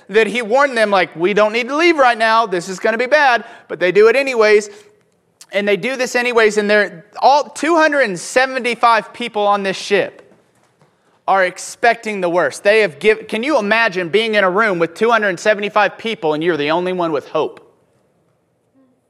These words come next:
How many of you would hold fast to hope, or how many of you would be among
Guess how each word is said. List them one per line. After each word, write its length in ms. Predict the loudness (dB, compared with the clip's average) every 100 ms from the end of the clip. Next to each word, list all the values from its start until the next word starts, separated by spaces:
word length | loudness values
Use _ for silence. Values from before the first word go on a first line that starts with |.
| _ _ _ _ _ _ _ _ _
How 180 | -6 -4
many 220 | -4 -4
of 100 | -4
you 140 | -4 -6
would 100 | -6
hold 300 | -6 -6 -6
fast 260 | -6 -6
to 60 | -10
hope, 260 | -6 -6 -6
or 80 |
how 160 | -4 -2
many 240 | -2 -4
of 80 | -6
you 160 | -6 -4
would 180 | -4 -4
be 300 | -8 -8 -6
among 480 | -6 -2 -4 -4